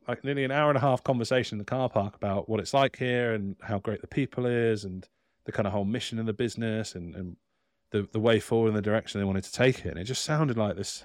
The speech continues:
amazing, incredible place, and it absolutely has been. And just been an incredible journey through, gosh, what, four different acquisitions and growing in my role and looking after a team here and, you know, being just such a,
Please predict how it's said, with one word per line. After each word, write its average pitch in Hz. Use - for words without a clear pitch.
amazing, 135
incredible 110
place, 107
and 101
it 107
absolutely 92
has 117
been. 90
And 92
just -
been 123
an 117
incredible 113
journey 110
through, 98
gosh, 95
what, -
four 110
different 101
acquisitions 123
and 92
growing 117
in 101
my 127
role 120
and 92
looking 110
after 107
a -
team 131
here 120
and, 95
you 120
know, 90
being 117
just -
such -
a, 107